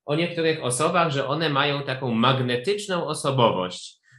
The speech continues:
I jak byś ty rozumiał takie pojęcie magnetyczna osobowość? Co jeżeli by ktoś z naszych słuchaczy chciał taką magnetyczną osobowość stworzyć, y, czyli być taką osobą,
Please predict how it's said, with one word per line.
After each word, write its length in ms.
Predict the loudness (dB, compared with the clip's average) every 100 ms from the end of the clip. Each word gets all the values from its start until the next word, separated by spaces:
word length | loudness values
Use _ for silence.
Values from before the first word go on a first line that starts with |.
| _
I 440 | -2 0 2 0 -2
jak 240 | -4 -4
byś 300 | -8 -8 -4
ty 220 | 0 0
rozumiał 540 | 0 -2 -2 0 0 -2
takie 260 | -6 -6
pojęcie 540 | 0 4 4 2 -2 -4
magnetyczna 800 | -4 -4 -4 -6 -10 -8 -4 -4
osobowość? 680 | -2 -2 -2 0 0 0 -6 -6
Co 160 | -2
jeżeli 520 | 0 0 0 -2 -6 -2
by 400 | 0 0 -4 -14 _ _
ktoś 240 | -2 0
z 40 | 0
naszych 320 | -2 -4 -6
słuchaczy 600 | -4 0 0 0 -2 -2
chciał 280 | -2 -2 -2
taką 240 | -2 -2
magnetyczną 840 | 0 2 2 2 0 -2 -4 -4 -4
osobowość 840 | -4 -2 0 0 -2 -4 -10 -18 _ _
stworzyć, 800 | -18 -12 4 6 6 2 -2 -4
y, 320 | -2 0 -2 -4
czyli 180 | -4 0
być 180 | 0 0
taką 280 | -4 -4
osobą, 600 | -6 -4 -2 0 -2 -4